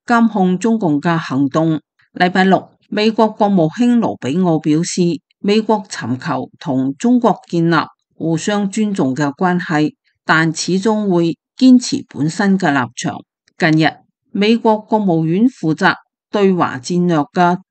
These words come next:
中國事務協調辦公室，亦稱中國組，任命咗新一任負責人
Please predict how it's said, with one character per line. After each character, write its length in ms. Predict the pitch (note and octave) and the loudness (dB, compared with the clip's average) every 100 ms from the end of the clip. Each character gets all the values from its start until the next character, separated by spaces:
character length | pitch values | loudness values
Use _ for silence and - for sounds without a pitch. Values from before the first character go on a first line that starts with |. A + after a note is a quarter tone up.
| _ | _
中 200 | C4+ C4+ | 0 2
國 220 | C4 G#3 | 4 0
事 140 | G3 F#3 | -2 -2
務 280 | F3 D#3+ E3 | 0 0 -2
協 240 | - G3 - | -2 -4 -4
調 240 | - C3+ B2 | -4 -4 -2
辦 240 | C#3+ D#3 | -2 -2
公 220 | E3 A3 | -2 -2
室， 200 | A3 A3 - | -2 -4 -4
亦 180 | E3+ D3+ | -4 -6
稱 340 | - G#3 F#3+ F#3+ - | -4 -2 0 -2 -4
中 180 | C4 B3+ | 0 0
國 180 | G#3+ - - | 0 -4 -6
組， 320 | C3 C3+ F3 - _ _ _ | -4 -2 -4 -8 _ _ _
任 180 | F#3 F3+ | -2 0
命 300 | F3 E3+ D#3+ | 0 0 0
咗 240 | E3+ F#3 | 0 0
新 240 | G3 G#3+ G#3 | 0 -4 -4
一 20 | |
任 320 | G3+ F#3 C#3 C3+ - | -2 0 -2 -4 -6
負 140 | F3 | -4
責 280 | F3+ E3 - | -2 -4 -2
人 220 | C#3 - | -4 -6